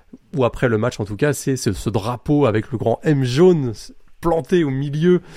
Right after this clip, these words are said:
euh, du horseshoe à, à Columbus. C'est quand même assez incroyable parce que effectivement on avait, on avait oublié que c'était possible en fait, hein, que Michigan <laughs> l'emporte à,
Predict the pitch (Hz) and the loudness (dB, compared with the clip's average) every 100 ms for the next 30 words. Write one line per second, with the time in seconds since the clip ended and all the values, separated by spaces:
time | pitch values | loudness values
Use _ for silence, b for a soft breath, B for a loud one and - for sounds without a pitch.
0 | B B B 131 113 110 107 104 135 117 | B B B -4 0 0 0 -2 -4 -6
1 | 104 - 156 139 101 95 98 101 - 120 | -6 -6 -2 0 -2 -2 -4 -6 -4 -4
2 | 113 117 156 - 107 107 117 120 139 113 | -2 -4 -6 -8 -6 -6 -6 -6 -6 -6
3 | - 104 127 - 104 - 117 95 - - | -4 -2 -4 -6 -10 -6 -6 -8 -14 -10
4 | 113 113 98 104 156 135 120 113 123 214 | -8 -8 -8 -10 -12 -10 -10 -8 -2 0
5 | 170 175 233 - 175 180 196 220 165 120 | 2 0 -2 -2 -4 -2 -2 -2 -2 -4
6 | - - 120 117 147 127 180 - 156 165 | -6 -6 -6 -6 -4 -4 -4 -4 -2 0
7 | 131 - 143 - 107 | 0 0 -2 0 -4